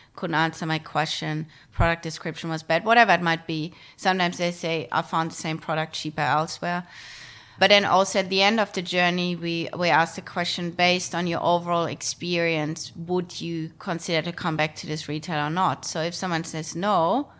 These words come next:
they obviously provide the reasons why. So that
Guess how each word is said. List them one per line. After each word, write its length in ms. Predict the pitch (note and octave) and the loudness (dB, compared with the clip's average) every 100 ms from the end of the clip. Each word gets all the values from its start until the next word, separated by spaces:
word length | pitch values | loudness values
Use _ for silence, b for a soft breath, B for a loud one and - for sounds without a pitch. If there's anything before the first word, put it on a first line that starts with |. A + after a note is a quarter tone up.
| B B B | B B B
they 160 | F3+ F#3 | 0 4
obviously 360 | E3+ F3+ F3 F3 | 4 0 -8 -10
provide 420 | - D#3+ D#3+ D#3+ | -6 2 2 2
the 80 | E3 | -6
reasons 420 | E3 D#3+ D#3+ - | -8 -6 -8 -4
why. 300 | D#3+ G3 D#3 | 0 2 0
So 160 | - | -4
that 160 | D#3+ | -6